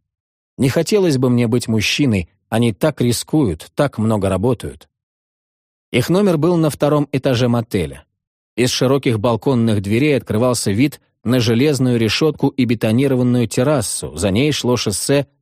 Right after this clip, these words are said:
номер сто три и дальше — стена, над которой виднелись крыши исправительной колонии для взрослых. «Я не удивляюсь, что ты такой усталый и нервный. Будь я мужчиной,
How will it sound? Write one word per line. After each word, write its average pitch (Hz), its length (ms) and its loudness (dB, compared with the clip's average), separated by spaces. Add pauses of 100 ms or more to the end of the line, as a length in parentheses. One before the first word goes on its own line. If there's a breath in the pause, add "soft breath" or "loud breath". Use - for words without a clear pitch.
(120)
номер 139 420 2
сто 120 260 -2
три 101 460 -4
и 95 120 -2
дальше — 139 500 0 (200)
стена, 107 600 -2 (200)
над 127 180 0
которой 117 300 0
виднелись 107 500 0
крыши 135 460 -2
исправительной 107 760 -2
колонии 120 540 0
для 107 160 0
взрослых. 90 640 -8 (960)
«Я 175 160 2
не 185 100 2
удивляюсь, 165 520 2
что - 220 -2
ты 131 120 0
такой 123 320 0
усталый 120 540 0
и 104 160 -4
нервный. 85 640 -4 (280)
Будь 170 240 -2
я 175 160 2
мужчиной, 151 580 0